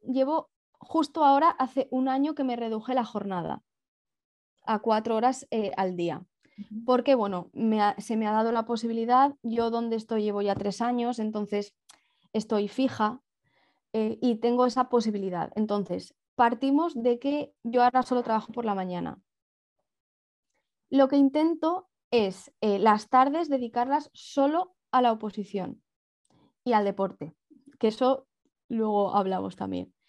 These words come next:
Speaker 2: Ujú.
Speaker 1: Eh, lo que intento hacer es los domingos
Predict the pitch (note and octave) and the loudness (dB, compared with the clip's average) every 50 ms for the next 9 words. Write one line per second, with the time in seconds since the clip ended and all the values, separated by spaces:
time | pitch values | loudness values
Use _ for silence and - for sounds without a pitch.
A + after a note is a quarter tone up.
0 | _ A3+ A#3 A#3 A#3 A#3 - _ _ _ _ _ - B3 A#3+ A#3 A#3+ - - _ | _ -12 -10 -10 -12 -14 -14 _ _ _ _ _ -4 0 0 0 0 -2 -6 _
1 | _ _ _ _ _ _ _ _ _ _ _ _ - D4 D4 D4+ D#4 D4+ D4 - | _ _ _ _ _ _ _ _ _ _ _ _ 4 6 6 8 8 8 6 6
2 | D4 C#4+ C#4+ C#4 D4 D4+ D#4 D#4 F#4 F#4 F4+ - F#4+ F#4 F4+ - - C4 C#4 B3+ | 6 6 6 6 4 2 2 2 2 0 2 0 -2 -2 -2 0 0 0 0 2
3 | C4 C4 B3 A#3 A3+ A#3 A3+ A#3+ C4 D#4+ E4+ D#4 C#4 A3+ A3+ C#4+ C#4 - - _ | 2 0 0 0 0 -2 0 2 2 2 2 2 2 2 0 -4 -6 -8 -16 _